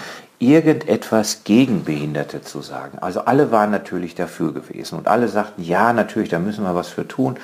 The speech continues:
Und es gab ganz, ganz viele Initiativen und sie haben sicherlich auch viele Menschen sensibilisiert. Aber letztendlich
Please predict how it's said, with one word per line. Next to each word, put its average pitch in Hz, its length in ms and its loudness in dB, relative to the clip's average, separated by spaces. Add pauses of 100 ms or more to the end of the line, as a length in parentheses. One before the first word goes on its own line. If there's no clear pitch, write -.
(540)
Und 101 380 0
es - 160 -2
gab 107 260 2
ganz, 127 300 0
ganz 107 200 2
viele 107 280 0
Initiativen 104 880 2
und 104 160 2
sie 101 160 -2
haben 131 280 0
sicherlich 90 560 0
auch 92 280 0 (640)
viele 143 420 4
Menschen 104 420 0
sensibilisiert. 95 1120 -2 (840)
Aber 85 540 2 (1500)
letztendlich 104 1300 -2